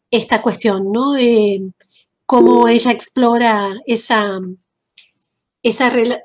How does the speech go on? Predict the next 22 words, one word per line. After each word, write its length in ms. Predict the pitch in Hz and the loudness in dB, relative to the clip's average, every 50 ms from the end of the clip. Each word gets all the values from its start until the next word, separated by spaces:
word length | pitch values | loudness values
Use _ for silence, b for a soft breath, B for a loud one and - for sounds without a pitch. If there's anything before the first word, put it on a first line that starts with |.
| - 392 - | -10 -10 -6
relación 640 | 220 220 226 233 233 220 214 - 294 294 285 302 302 | -2 0 0 2 2 0 0 0 2 2 2 2 2
comparando 640 | 294 254 226 214 226 214 220 220 233 247 254 262 | 2 0 0 2 0 2 2 2 0 0 -2 -2
los 140 | 254 226 214 | -2 -2 -2
libretos 480 | 220 220 214 233 233 233 226 - 233 226 | -2 -2 0 0 -2 -2 -2 -2 -4 -2
de 120 | 220 208 | -2 -2
Norma, 640 | 208 208 226 226 233 226 240 233 226 214 214 208 202 196 185 _ b b b b b b b b b b b b _ _ _ _ _ _ _ - | 0 0 -2 -2 -4 -4 -6 -4 -4 -6 -6 -8 -10 -12 -14 _ b b b b b b b b b b b b _ _ _ _ _ _ _ -6
creo 220 | - 220 202 202 | 0 2 2 2
que 60 | 202 208 | 2 0
en 80 | 208 | 0
el 100 | 196 190 | 0 0
Teatro 240 | 220 214 208 208 214 | 0 -2 -2 0 -2
La 100 | 233 214 | -2 -2
Fenice, 540 | 202 - 269 285 302 311 294 - - 262 233 | -2 0 0 2 4 4 4 2 2 2 2
o 60 | 214 | 0
sea, 220 | 202 - 220 220 208 | 2 2 2 2 2
de 80 | 208 | 2
la 120 | 220 220 226 | 2 2 2
Norma 300 | 247 262 262 247 247 247 | 2 2 2 2 2 0
italiana 760 | 247 240 254 254 262 269 277 262 262 254 262 269 277 302 - | 0 2 0 0 0 2 2 2 2 0 0 -2 -4 -4 -6
con 400 | - - 226 226 226 233 247 294 - | -4 0 0 0 2 0 -2 -6 -4
la 200 | 247 214 220 220 | -2 -2 0 0
Norma 580 | 220 233 233 240 233 226 254 247 240 247 262 | 0 0 0 2 4 4 2 2 2 0 -2